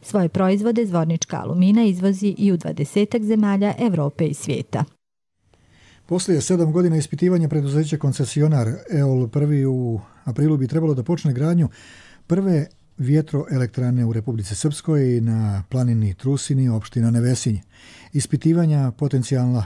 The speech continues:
Speaker 2: vjetra u Hercegovini i pripremnu dokumentaciju uradila je i Elektroprivreda Republike Srpske, informiše Božidar Stajčić.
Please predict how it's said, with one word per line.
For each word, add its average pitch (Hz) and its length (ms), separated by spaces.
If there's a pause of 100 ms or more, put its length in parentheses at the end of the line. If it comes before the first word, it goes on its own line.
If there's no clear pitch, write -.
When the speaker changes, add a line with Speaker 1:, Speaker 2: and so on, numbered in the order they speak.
Speaker 2:
vjetra 131 480
u 120 100
Hercegovini 120 880
i 95 60
pripremnu 120 520
dokumentaciju 113 760 (460)
uradila 170 520
je 143 140
i - 340
Elektroprivreda 113 880
Republike 110 440
Srpske, - 380 (220)
informiše 135 580 (120)
Božidar 113 480
Stajčić. - 560